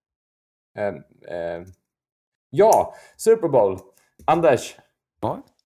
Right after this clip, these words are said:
Speaker 1: V-, vad, du, du, du var ganska sammanbiten under hela matchen.
Speaker 2: Ja, det var ju, jag var ju, det var ju, jag var ju nervös. Det var ju spännande. Det var ju en
Speaker 1: Ja.
Speaker 2: helt otrolig tillställning när man, när man tänker tillbaka på det. Vilken, eh, vilken rafflande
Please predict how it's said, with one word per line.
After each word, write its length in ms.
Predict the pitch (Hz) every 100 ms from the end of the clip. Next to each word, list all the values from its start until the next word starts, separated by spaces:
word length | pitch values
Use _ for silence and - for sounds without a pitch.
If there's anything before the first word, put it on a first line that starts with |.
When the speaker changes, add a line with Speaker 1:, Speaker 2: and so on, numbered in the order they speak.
| -
Speaker 1:
V-, 140 | 139 151
vad, 680 | 127 156 151 147 147 143 131 - _ _ _ _ _ _ -
du, 100 | 143 147
du, 100 | 151
du 220 | 156 165
var 120 | 160
ganska 240 | 185 196 165
sammanbiten 580 | 208 170 156 151 - 131
under 140 | 117
hela 120 | 104
matchen. 360 | 98 90 104 90 _ _ _ _ _ -
Speaker 2:
Ja, 80 |
det 100 | 113
var 200 | 107 107
ju, 140 | 117 107
jag 120 | 80
var 120 | 85
ju, 80 | 80 82
det 100 | 113
var 120 | 113
ju, 260 | 117 107 101 - 123
jag 120 | 123
var 80 | 101
ju 20 |
nervös. 400 | 101 92 120 233
Det 60 | -
var 40 |
ju 40 | 110
spännande. 520 | - 110 202 277 98
Det 100 | - - _ _ _ _ _
var 80 | -
ju 80 | 120
en 60 | 120
Speaker 1:
Ja. 100 | 120
Speaker 2:
helt 360 | 123 131 101 _ _ _ _ _ _ _ _ -
otrolig 420 | - 233 151 98
tillställning 520 | 101 101 110 110 107
när 80 | 107
man, 200 | 107 107
när 100 | 113
man 140 | 107 101
tänker 180 | 104 101
tillbaka 260 | - 95
på 140 | - 110
det. 100 | 110 _ _ _ _ -
Vilken, 540 | 104 - 104 95 104
eh, 540 | 110 - 113 - - -
vilken 340 | 117 107 110
rafflande 720 | 113 135 - 120 101 98 101